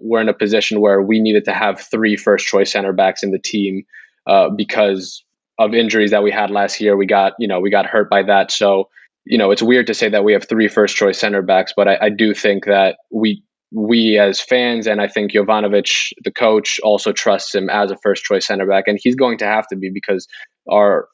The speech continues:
our other first choice center back, Magnuson, is out with, with a long-term injury for at least six months. So he, those two are gonna be our center back pairing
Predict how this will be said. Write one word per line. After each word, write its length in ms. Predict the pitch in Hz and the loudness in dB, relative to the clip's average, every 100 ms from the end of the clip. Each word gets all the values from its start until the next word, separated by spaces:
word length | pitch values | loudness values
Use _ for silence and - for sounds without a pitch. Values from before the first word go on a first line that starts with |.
| - | 0
our 180 | 104 | 2
other 220 | 110 113 104 | 4 2 -2
first 240 | 101 95 | -4 -2
choice 220 | 107 92 | -4 -4
center 220 | - 98 95 | -2 -2 0
back, 220 | 95 - | 0 0
Magnuson, 640 | 107 110 104 92 98 95 | -2 -2 -4 -6 -6 -4
is 120 | 95 95 | -4 -2
out 280 | 101 95 | 0 2
with, 200 | 95 90 - | 0 -4 -8
with 180 | - 101 | -6 -2
a 40 | 95 | 0
long-term 500 | 98 95 95 98 95 | 0 -2 -4 -4 -4
injury 260 | 92 90 - | -6 -8 -6
for 420 | 98 92 90 87 - | -4 -4 -4 -6 -4
at 140 | 104 | -2
least 240 | 107 101 - | -2 -4 -4
six 200 | 95 - | -4 -4
months. 280 | 95 - - | -6 -6 -6
So 120 | 95 | -6
he, 300 | - 117 110 - - _ | 0 2 2 -2 -20 _
those 260 | 123 120 - | 0 0 -2
two 220 | - 104 | -2 2
are 100 | 101 | 2
gonna 180 | 104 95 | 0 0
be 140 | 98 | 0
our 100 | 95 | 0
center 240 | - 101 | -2 -4
back 200 | 95 92 - - | -2 -2 -2 -4
pairing 280 | 95 90 | -4 -4